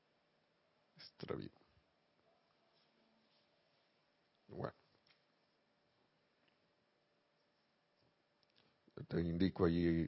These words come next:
rap-, en un momentito, Nereida, para que inicies.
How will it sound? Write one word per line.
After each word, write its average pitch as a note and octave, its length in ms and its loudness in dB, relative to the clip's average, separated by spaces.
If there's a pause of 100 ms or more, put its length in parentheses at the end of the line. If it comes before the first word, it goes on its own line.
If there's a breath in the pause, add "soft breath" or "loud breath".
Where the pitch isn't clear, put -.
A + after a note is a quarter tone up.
rap-, - 320 -6
en - 300 -4
un F#2 120 0
momentito, E2 580 -2
Nereida, F2 440 2 (1500 soft breath)
para G2+ 240 0
que G2 120 0
inicies. E2+ 600 0